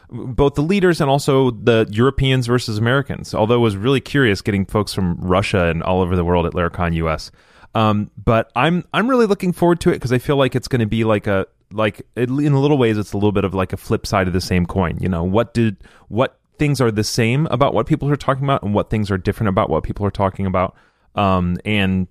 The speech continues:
what kind of conversations do we have and everything? So I'm actually giving a completely different talk. So I have been prepping it for a while, but I've been spending, I spend this week basically actually creating the keynote slides and everything. So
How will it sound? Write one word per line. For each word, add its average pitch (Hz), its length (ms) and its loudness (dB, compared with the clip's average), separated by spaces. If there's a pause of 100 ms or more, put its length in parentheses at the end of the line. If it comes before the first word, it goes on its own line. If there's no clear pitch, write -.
what 104 260 -4
kind 127 120 0
of 110 60 -2
conversations 104 560 0
do 98 80 2
we 90 80 2
have 85 160 -2
and - 80 -4
everything? - 300 -4
So - 200 -2
I'm 139 200 2
actually 139 240 -2
giving 113 240 0
a 92 40 0
completely - 420 -2
different 113 280 0
talk. - 280 -2 (300)
So 98 460 2
I 107 140 2
have 104 320 0
been 117 160 0
prepping 131 360 0
it 98 60 -2
for 120 140 0
a 104 40 4
while, 98 280 4
but 95 100 0
I've 92 100 2
been 95 100 -2
spending, 92 520 0
I 98 120 0
spend 104 280 -2
this - 160 -4
week 95 180 -4
basically 87 380 -4
actually 82 260 -6
creating 82 360 -6
the 76 80 -8
keynote 78 320 -8
slides 82 280 -4
and 80 60 -4
everything. 80 340 -6
So 62 280 -4